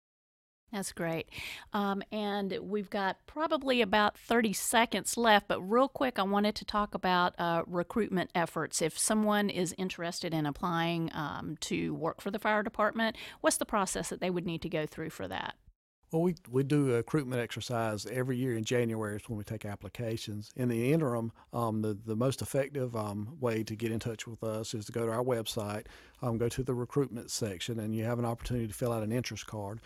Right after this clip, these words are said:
Speaker 2: Once you fill out that interest card, it goes, uh, to Captain Shakespeare, our recruiter, and he'll reach back out with you and guide you through the process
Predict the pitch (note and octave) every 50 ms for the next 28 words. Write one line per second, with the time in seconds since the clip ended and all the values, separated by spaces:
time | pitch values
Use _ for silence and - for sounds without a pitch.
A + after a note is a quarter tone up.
0 | - - - - - - C3+ B2+ - - B2+ - D#3+ C#3+ C3+ C3+ B2 B2 A#2 F#2+
1 | C3+ D3 - - B2+ - - C3 A#2 A2+ A2 G#2+ A2 A#2 A#2 A2 G#2 - - B2
2 | A2+ G#2+ - - - G#2+ G#2 G#2+ - - A#2+ A2 C3+ C#3 - C#3+ A#2 G2+ - A#2
3 | G#2+ - - A2+ A2 G#2+ - - C#3 C3+ A#2 A#2 G#2+ A#2+ C#3+ C#3+ C#3+ C3+ G#2 -
4 | - A#2+ A2+ - B2 A#2+ A2 F#2+ B2 A#2+ A2 - - A2 A2 A2 G2+ A2+ A#2 A2+
5 | G#2 A2 A2 - A#2+ A2 A2 - - A#2 A2+ A2+ - A#2+ A2 A2 A2 -